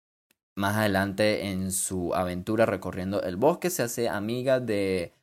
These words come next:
una niña que es prácticamente un espíritu libre que vive en el bosque y que confiesa tener la habilidad de transformarse en lobo cuando se duerme.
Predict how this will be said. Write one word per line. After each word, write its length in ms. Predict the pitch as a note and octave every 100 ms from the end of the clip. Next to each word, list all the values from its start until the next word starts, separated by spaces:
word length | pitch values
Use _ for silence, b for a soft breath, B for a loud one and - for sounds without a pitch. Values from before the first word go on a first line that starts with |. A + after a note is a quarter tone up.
| _
una 200 | E3 F#3+
niña 460 | F#3 D3+ C3 C#3
que 80 | -
es 80 | A2
prácticamente 600 | A2+ A2+ B2 F#2+ G2 F#2+
un 60 | A2
espíritu 460 | A2+ - A#2+ A#2
libre 340 | G2+ A2+ A2 A2+
que 120 | F#2+
vive 200 | F#2+ G2
en 60 | G2+
el 120 | G2+
bosque 520 | A#2+ A2+ - A#2 D#3+ B B B
y 240 | - A2
que 120 | G#2+ F#2+
confiesa 600 | F#2+ G2 A#2 B2+ C3 D3
tener 340 | A#2+ F#2+ G#2
la 140 | A2+ A#2+
habilidad 600 | - F#2+ G2+ G2 G2 G#2+
de 80 | A#2+
transformarse 760 | A2 F#2+ F#2 F#2 F#2+ F#2+ - -
en 260 | F2+ F#2
lobo 300 | G#2 A#2+ C3+
cuando 580 | - G2+ G#2+ A#2 B2+ B2+
se 360 | - - - F2+
duerme. 720 | F#2+ F#2 E2+ C2 A#1+ B1 A1